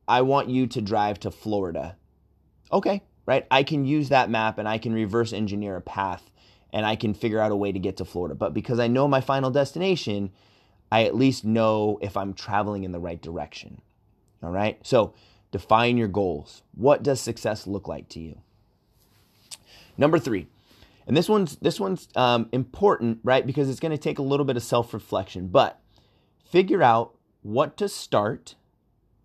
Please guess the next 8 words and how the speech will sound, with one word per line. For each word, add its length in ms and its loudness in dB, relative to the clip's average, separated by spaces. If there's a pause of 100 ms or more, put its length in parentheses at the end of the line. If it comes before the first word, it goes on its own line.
(180)
what 300 2
to 100 -6
stop, 640 2 (580)
and 160 -4
what 200 2
to 80 -8
continue 680 -4
doing. 460 -6